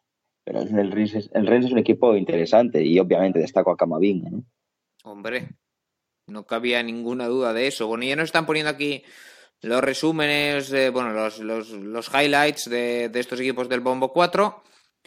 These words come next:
Speaker 2: Mucha diferencia de nivel, evidentemente, entre que te toque un Borussia Mönchengladbach y un Midtjylland, con todo el respeto del mundo. Y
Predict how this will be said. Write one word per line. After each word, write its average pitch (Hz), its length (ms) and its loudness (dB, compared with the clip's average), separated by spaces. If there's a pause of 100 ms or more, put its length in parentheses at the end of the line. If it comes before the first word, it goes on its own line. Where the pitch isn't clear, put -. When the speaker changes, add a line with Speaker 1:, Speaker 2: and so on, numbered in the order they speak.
(120)
Speaker 2:
Mucha 175 300 4
diferencia 156 500 6
de 147 100 4
nivel, 151 300 4
evidentemente, 143 640 0
entre 123 180 -4
que 127 80 -4
te 127 140 -4
toque 131 160 -6
un 139 80 -6
Borussia 135 280 -4
Mönchengladbach 135 680 -4
y 123 80 -2
un 131 160 -4
Midtjylland, 135 580 -4
con 117 220 -8
todo 123 160 -6
el 117 60 -6
respeto 117 400 -8
del 117 100 -4
mundo. 135 480 -8 (1080)
Y 113 600 -10